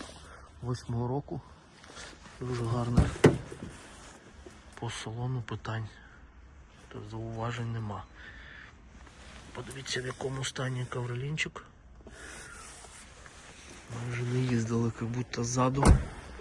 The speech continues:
Так, мультируль. Бемс.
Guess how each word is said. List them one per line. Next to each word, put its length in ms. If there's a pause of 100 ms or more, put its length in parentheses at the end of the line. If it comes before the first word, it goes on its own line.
(420)
Так, 160 (140)
мультируль. 520 (1600)
Бемс. 400